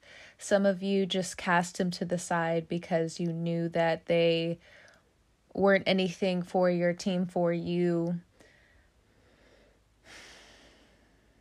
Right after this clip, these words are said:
But it comes back around. This Emperor card here, it's a force that knows how to get under your skin and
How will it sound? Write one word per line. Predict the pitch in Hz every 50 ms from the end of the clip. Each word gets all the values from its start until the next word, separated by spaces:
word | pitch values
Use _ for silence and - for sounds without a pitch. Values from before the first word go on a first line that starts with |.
| _ _ _ _ _ _ _ _ _ _ _ _ -
But | 220 196 190
it | 175 -
comes | - 185 175 170 170
back | - 175 165 170 -
around. | 170 165 160 165 165 170 175 190 - - - _ _ _ _ _ _ _ _ _ _ _ _ _ _ _ _ _ _ _ _ _ _ _ _ _ _ _ _ _ _ _ _ _ _ _ _ _ _ _ _ _ _ _ _ _ _ _ _ _ _ _ _ _ _ _ _ _ _ _ _ _ _ _ _ _ _ _ _ _ _ _ - - - - - - _ _ _
This | - 196 185 -
Emperor | - 196 196 202 202 196 190
card | 190 - - 185 170 175 175
here, | - - 190 175 170 170 165 -
it's | - 185 180 175 -
a | - - 170
force | - - - - 196 196 190 190 180 175 175 - - -
that | - 180 175 - -
knows | 190 180 175 180 180 175 -
how | - 180 170
to | 170
get | 170 175 175 175
under | 175 170 175 170 170 170
your | 165 160 165
skin | 156 - - - 175 175 170
and | 170 170 - 185 175 175 175